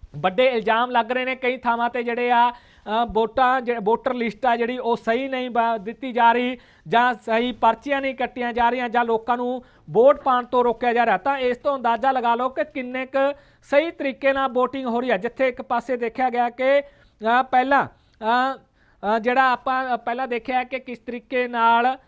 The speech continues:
ਅ, ਜਿਹੜੀ ਇਹ ਚੋਣਾਂ ਹੋ ਕੇ ਹਟੀਆਂ ਨੇ, ਉਸ ਵਿੱਚ ਮਾਹੌਲ ਬਣਾਇਆ ਗਿਆ। ਤਾਂ ਹੁਣ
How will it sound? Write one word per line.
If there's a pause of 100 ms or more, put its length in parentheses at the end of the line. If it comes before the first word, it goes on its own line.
(360)
ਅ,
ਜਿਹੜੀ
ਇਹ
ਚੋਣਾਂ
ਹੋ
ਕੇ
ਹਟੀਆਂ
ਨੇ,
ਉਸ
ਵਿੱਚ
ਮਾਹੌਲ
ਬਣਾਇਆ
ਗਿਆ।
ਤਾਂ
ਹੁਣ